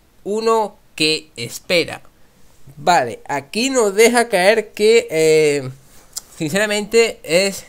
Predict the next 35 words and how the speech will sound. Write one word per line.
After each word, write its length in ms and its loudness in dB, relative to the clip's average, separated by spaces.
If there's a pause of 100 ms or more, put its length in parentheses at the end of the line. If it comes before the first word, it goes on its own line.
mm, 280 -14
una 200 -4
persona 420 -4
que 140 -10
espera 580 -2 (420)
tanto 300 -4
para 200 0
nosotros 800 -8
como 320 -6
para 240 -4
la 80 -16
Tierra, 560 -4 (640)
para 180 -4
el 80 -6
universo, 800 -4 (320)
y 120 -8
lo 140 -6
único 260 -8
que 160 -4
hace 220 -4
es 80 -4
esperar, 720 -4
esperar, 680 -4
esperar 680 -4
y 120 -10
esperar. 440 -6 (320)
Y 80 -8
lo 80 -2
único 300 -6
que 120 -4
hace 280 -2
es 220 -8 (260)
esperar, 580 -4 (180)
nada 280 -4
más. 300 -12